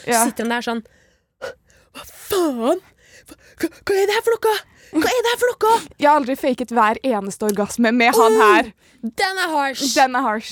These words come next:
Speaker 1: Den er harsh.
Speaker 2: Mhm.
Speaker 1: Men hva slags tips vil du gi til Jasmin, da? Hva burde hun gjøre?
Speaker 2: Å, Jasmin,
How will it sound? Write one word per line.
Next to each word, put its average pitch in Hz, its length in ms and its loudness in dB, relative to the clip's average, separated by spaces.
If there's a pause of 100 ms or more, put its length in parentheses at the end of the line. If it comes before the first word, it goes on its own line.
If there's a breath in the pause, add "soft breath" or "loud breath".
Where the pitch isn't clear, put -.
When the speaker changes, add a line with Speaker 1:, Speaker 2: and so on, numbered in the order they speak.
Speaker 1:
Den 311 220 -2
er 302 80 -2
harsh. 208 480 -6
Speaker 2:
Mhm. 247 320 -2
Speaker 1:
Men 359 120 0
hva 415 100 -2
slags - 240 -8
tips - 340 -8
vil 311 140 -2
du 320 60 0
gi 226 260 -2
til 262 140 -6
Jasmin, 302 340 -4
da? 330 120 -4 (240)
Hva 254 100 -4
burde 311 160 -2
hun 339 80 0
gjøre? 226 240 -4 (340)
Speaker 2:
Å, 269 320 4
Jasmin, 269 480 -4